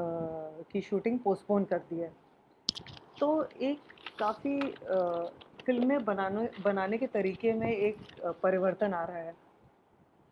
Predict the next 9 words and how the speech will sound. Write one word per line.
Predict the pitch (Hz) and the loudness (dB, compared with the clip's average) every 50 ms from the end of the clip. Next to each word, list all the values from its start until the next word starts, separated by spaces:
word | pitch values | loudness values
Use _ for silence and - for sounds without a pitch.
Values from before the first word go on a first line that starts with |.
| _ _ _ _ _ _ _ _ _ _ - _ _ _ _ _ _ _ _ _ _ _ _ _ _ _ _ _ _ _ _ _ _ - | _ _ _ _ _ _ _ _ _ _ -20 _ _ _ _ _ _ _ _ _ _ _ _ _ _ _ _ _ _ _ _ _ _ 0
हम | 226 240 247 254 254 - - - | 2 2 2 2 0 -4 -4 0
एक, | 220 220 247 277 277 - - - - - | 2 2 2 2 0 -4 -14 -20 -12 -6
अ, | - 190 190 185 180 180 175 175 175 170 170 170 175 175 - - - - _ _ _ _ _ _ _ _ - - | 0 2 2 2 2 2 0 -2 -2 -4 -4 -6 -6 -8 -10 -14 -18 -20 _ _ _ _ _ _ _ _ -16 -10
दौर | 170 160 202 196 202 208 214 220 226 226 - - - - - - - - - | -2 4 6 8 10 10 8 6 4 0 -4 -8 -18 -20 -20 -20 -14 -4 2
का | 220 214 214 214 214 | 2 4 4 4 2
परिवर्तन | 214 - 208 202 202 202 202 196 - 233 233 220 | 4 4 4 6 6 6 6 6 6 4 2 4
देख | 175 196 202 196 196 | 6 6 4 4 2
चुके | - 190 - - | -4 -8 -4 -4
हैं, | 170 165 165 156 151 | -4 -4 -6 -10 -14